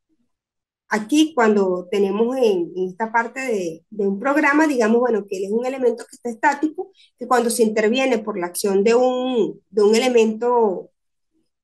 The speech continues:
proce-, de un proceso, se altera y se genera una interacción. Entonces, aquí, ¿ven? Decimos como que la tarea, digamos que es un proceso que está en ejecución. Ha pasado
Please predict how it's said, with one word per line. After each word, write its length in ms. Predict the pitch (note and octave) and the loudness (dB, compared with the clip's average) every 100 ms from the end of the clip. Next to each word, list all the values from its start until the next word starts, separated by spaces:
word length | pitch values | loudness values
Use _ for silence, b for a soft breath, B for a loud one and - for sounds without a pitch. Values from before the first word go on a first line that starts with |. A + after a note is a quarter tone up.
| _ _ _ _ _ | _ _ _ _ _
proce-, 360 | _ B3 D4+ - | _ -2 -2 -4
de 160 | A3+ A3 | -2 0
un 140 | A3 | 0
proceso, 580 | C4 D4+ D#4+ B3+ G4+ - _ _ _ _ | -2 -2 -2 -4 -8 -12 _ _ _ _
se 180 | - C4 | -4 0
altera 580 | A#3 A3 C4 B3 F4 - - | 0 0 2 2 0 -8 -8
y 80 | |
se 160 | B3 C4 | -6 -2
genera 340 | A#3+ A3 G#3 | 0 2 2
una 120 | A3+ C4 | 0 0
interacción. 720 | C4 A#3+ G3+ - G3 D#3+ - _ _ _ _ _ _ _ _ _ _ | -6 -4 -4 -4 -4 -6 -14 _ _ _ _ _ _ _ _ _ _
Entonces, 400 | - _ G3+ A3+ | -20 _ -8 -4
aquí, 400 | A#3 A3 A3+ F4 | -2 -2 2 0
¿ven? 200 | D4 D#4+ - | 0 -4 -8
Decimos 640 | G3+ G#3 G3+ G#3 G3+ A3+ | -6 -6 0 4 6 4
como 240 | A3+ C4 B3+ | 0 -6 -2
que 220 | A3 G3 | -2 -2
la 220 | G#3+ G3+ | -2 -4
tarea, 360 | G3+ G3 A3 F4+ - _ | -2 0 0 0 -6 _
digamos 340 | A#3 A#3 A3+ A3+ | -6 -2 -2 -2
que 100 | B3+ | -4
es 40 | |
un 160 | B3+ B3+ | -4 -4
proceso 380 | C4 A#3 C4+ | -6 -6 -8
que 80 | C4 | -8
está 260 | A3 A3+ - | -4 -4 2
en 160 | A#3 G#3+ | 4 4
ejecución. 720 | G3+ G3+ G3+ - F3+ - _ _ _ _ _ _ _ _ _ _ _ - | 4 0 -4 -6 -6 -8 _ _ _ _ _ _ _ _ _ _ _ -4
Ha 160 | G#3+ G#3+ | -2 0
pasado 840 | B3 C4 B3+ B3+ B3 A#3 G3+ F3+ | 0 2 2 4 4 4 2 -2